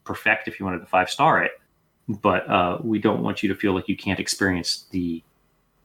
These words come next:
the episode because of, of perhaps, you know, uh, one particular genre is not for you. For example, a lot of people get motion sick from first-person shooters. There are a few F P S mini games in the, uh, in season one.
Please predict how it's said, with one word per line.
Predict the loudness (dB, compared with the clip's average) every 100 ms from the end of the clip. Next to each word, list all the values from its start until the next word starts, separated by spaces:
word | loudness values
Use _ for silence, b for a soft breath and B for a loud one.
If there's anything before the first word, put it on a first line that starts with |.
| _
the | 0 0
episode | -2 -2 0 0 -4 -8 _ _
because | -4 0 -2 -2
of, | -4 -6
of | -4 -4 -6 _ _ _ _ _
perhaps, | -2 -2 -2 -6 -8 -4
you | -4
know, | -2 -6 -6
uh, | -4 -2 -4
one | -2 -2 0
particular | -2 0 0
genre | 2 2 0 -4 -4
is | 0
not | 2 2
for | 4
you. | 4 4
For | 2
example, | 2 0 0 -4 2
a |
lot | 2
of | 2
people | 0
get | 0 2
motion | 2 2
sick | -2 -8
from | -4
first-person | -2 -2 -2 0
shooters. | 2 2 -2 -10 _ _ 2
There | 4
are | 6 4
a | 4
few | 0 -4 -6
F | -8 -6
P | -4
S | -2 -2 -2
mini | -2 -2
games | -4 -4 -6 -4
in | -2 -2
the, | -2 -4
uh, | -4 -8 _ -8
in | -4
season | -2 -2 -2
one. | -4